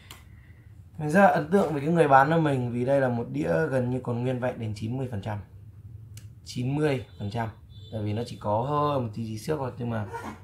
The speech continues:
cái đĩa này gần, gần như là nguyên vẹn. Nói thật với anh em thấy, mặc dù mình biết đây là đĩa second hand, đĩa như còn, còn gần như nguyên vẹn. Và đây, đây là đĩa gốc.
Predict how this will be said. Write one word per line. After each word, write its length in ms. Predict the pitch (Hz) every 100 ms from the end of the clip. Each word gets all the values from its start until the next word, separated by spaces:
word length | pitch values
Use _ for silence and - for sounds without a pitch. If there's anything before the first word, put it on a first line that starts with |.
| - - - - - -
cái 100 | 151
đĩa 140 | 180
này 180 | 185 151
gần, 400 | 131 131 127 123
gần 180 | 143 139
như 140 | 160
là 60 | 143
nguyên 180 | 135 135
vẹn. 180 | 139 - - - - - - - - - -
Nói 140 | 123 131
thật 100 | 131
với 100 | 131
anh 80 | 131
em 140 | 123
thấy, 140 | 110
mặc 140 | 110 113
dù 140 | 110
mình 260 | 113 113 113
biết 160 | 147
đây 120 | 139 117
là 60 |
đĩa 60 | 117
second 260 | - 113
hand, 160 | 107 104 - - - - - - -
đĩa 160 | 123 131
như 240 | 127 120
còn, 180 | 107 101 98
còn 200 | 104 101
gần 100 | 104
như 60 |
nguyên 200 | 113 113
vẹn. 140 | 107 - - - - - - - -
Và 960 | 127 127 127 127 127 123 123 123 120 - - - - - - - -
đây, 200 | 135 127 - - - -
đây 120 | 117
là 60 | 110
đĩa 140 | 120
gốc. 300 | 131 131